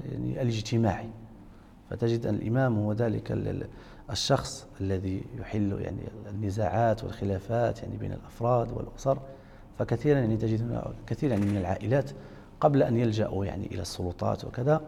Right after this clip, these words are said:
يلجأون إلى الإمام لحل نزاعاتهم يعني بالتي هي أحسن، ول-، يعني للاستماع للأزواج أحيانًا قبل يعني أن يتم الطلاق يأتون إلى الإمام، وبفضل الله يعني، يعني تجد الإمام يعني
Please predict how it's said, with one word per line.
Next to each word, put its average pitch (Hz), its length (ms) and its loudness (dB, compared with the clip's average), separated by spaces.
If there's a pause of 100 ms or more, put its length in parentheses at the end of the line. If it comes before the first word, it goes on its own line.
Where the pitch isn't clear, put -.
(240)
يلجأون 120 420 2
إلى 104 180 0
الإمام 104 460 2
لحل 98 420 -2
نزاعاتهم 95 840 -2
يعني 101 140 -4
بالتي 98 420 -2
هي - 80 -2
أحسن، 107 440 0 (460)
ول-، 95 360 0 (1040)
يعني 151 100 4
للاستماع 117 680 4 (140)
للأزواج 107 640 0 (340)
أحيانًا 117 340 2 (100)
قبل 123 220 2
يعني 104 340 2
أن 110 100 0
يتم 110 300 0
الطلاق 127 420 0
يأتون - 300 -4
إلى 101 100 0
الإمام، 143 300 -2 (440)
وبفضل 160 380 2
الله 127 180 4
يعني، 110 500 0 (560)
يعني 110 460 0 (460)
تجد 120 200 4
الإمام 113 500 4
يعني 104 380 -2